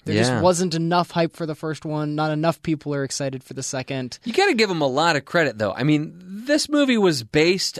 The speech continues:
Speaker 2: on banned children's books from, like, the nineties, eighties.
Speaker 1: And each story is, like,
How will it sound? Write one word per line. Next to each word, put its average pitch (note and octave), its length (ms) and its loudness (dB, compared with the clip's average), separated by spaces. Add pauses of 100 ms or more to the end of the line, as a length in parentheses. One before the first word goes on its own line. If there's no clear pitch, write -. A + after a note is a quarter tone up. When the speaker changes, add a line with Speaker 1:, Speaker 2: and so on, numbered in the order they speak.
(120)
Speaker 2:
on C3+ 480 2 (260)
banned D3+ 580 0
children's C#3+ 560 0
books - 560 -2
from, B2 600 -2
like, A2 520 -6
the A2+ 120 2
nineties, A#2 840 0
eighties. G#2+ 760 0
Speaker 1:
And E3 160 -2
each G3 220 -2
story F3+ 380 4
is, D3+ 120 2
like, D#3+ 200 0